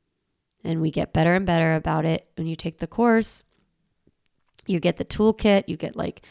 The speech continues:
you know, the connection tool, the limit setting formula, the correction conversation. We have these three core tools, and you learn those tools, and then you have, you know, four months with me where you practice those tools, and we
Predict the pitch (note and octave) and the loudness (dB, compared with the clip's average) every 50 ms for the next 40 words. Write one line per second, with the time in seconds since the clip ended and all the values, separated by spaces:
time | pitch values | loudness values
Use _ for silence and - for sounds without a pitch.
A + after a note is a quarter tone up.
0 | - _ _ _ - D#3+ D#3+ D3+ D#3 E3 - - F3+ E3+ F3 F3+ F#3 - - - | -20 _ _ _ -8 -6 -6 -4 -4 -6 -8 -8 -8 -4 -2 -4 -4 -4 -4 -6
1 | F#3 F3+ - - F#3 F3 E3+ E3 E3 E3 D#3+ - - E3 E3+ F3+ F#3 - - - | -6 -6 -2 -2 0 2 2 2 2 0 -2 -2 -2 0 0 0 0 -2 -2 -4
2 | E3+ E3 E3 E3 D#3 - - E3+ D#3+ D#3+ E3 D#3+ D#3+ D#3+ D#3+ D3+ E3 - - - | -2 -2 -2 -4 -6 -6 -6 -4 -4 -4 -4 -4 -4 -4 -6 -6 -8 -10 -6 -2
3 | E3+ E3+ F3 F3 - - - E3 D#3+ - F3 E3 E3 E3 E3 D#3+ - - F#3+ G3+ | 0 0 0 0 -2 -6 -6 -6 -4 -2 -2 -2 0 -2 -2 -4 -2 0 2 2
4 | G3+ - - E3+ D#3+ D#3+ D#3+ D#3+ - - - - - _ - E3+ E3+ E3+ F3+ F#3 | 2 2 0 -2 -2 -2 -2 -4 -8 -12 -20 -20 -18 _ -4 -2 0 2 2 2
5 | F#3+ F3+ F3+ E3 - - - F#3 F#3 G3+ G#3 G3+ F#3+ - - _ _ _ - - | 2 2 0 -2 -2 -6 -6 -2 0 0 0 0 -2 -4 -8 _ _ _ -10 0
6 | - F#3 F3 E3+ - - A3+ A#3+ B3 G3+ E3 E3 E3+ F#3+ G3+ - - - - - | 2 2 2 2 0 -2 0 2 4 4 4 4 2 0 -2 -8 -20 -20 -20 -20
7 | - - _ _ - - E3 D#3+ D#3+ D#3+ D#3+ D#3+ D#3 E3 F#3 A3+ C#4+ C#4 G#3+ E3+ | -20 -20 _ _ -2 0 0 2 4 2 2 4 4 6 6 6 6 6 6 4
8 | D#3+ D3+ - - - E3 D#3+ D#3+ D#3 D#3 D3+ - - - E3 E3 E3 E3 D#3 D#3 | 4 2 0 -2 0 2 4 4 4 4 2 0 -2 -2 0 2 2 2 0 -2
9 | D#3+ E3 D#3 D3 _ _ _ _ _ - E3 D#3+ D#3 E3 D#3+ - E3+ E3+ E3 E3 | -2 -4 -6 -8 _ _ _ _ _ -2 0 0 0 0 -2 0 0 2 2 4
10 | E3+ F#3+ G#3 - F#3 D#3+ - D#3+ D#3 D3+ D#3 D#3+ D#3 D#3 - - G3 G#3+ A#3+ - | 2 2 2 0 -4 -4 -2 0 0 0 0 -2 -2 -2 -2 0 0 0 0 -2
11 | - - - - D#3+ - - - - - - - - - - - F3+ E3 E3 E3 | -4 -10 -8 -6 -6 -6 -6 -6 -8 -6 -4 -4 -4 -4 -4 -4 -4 -4 -4 -4
12 | - | -6